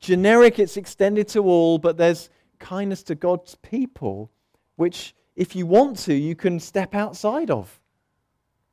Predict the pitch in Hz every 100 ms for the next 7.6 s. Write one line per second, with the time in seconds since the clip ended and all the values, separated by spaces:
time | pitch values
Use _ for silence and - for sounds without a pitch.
0 | _ _ _ - 165 190 180 180 175 170
1 | 185 143 117 120 147 156 - 107 120 147
2 | - 139 - 135 135 135 - _ _ _
3 | _ - 156 170 160 127 123 113 123 107
4 | 117 123 _ - 143 139 _ - 143 101
5 | 101 _ 127 123 110 104 - 110 110 110
6 | 98 - 110 - 110 107 - 101 98 104
7 | 98 98 98 107 101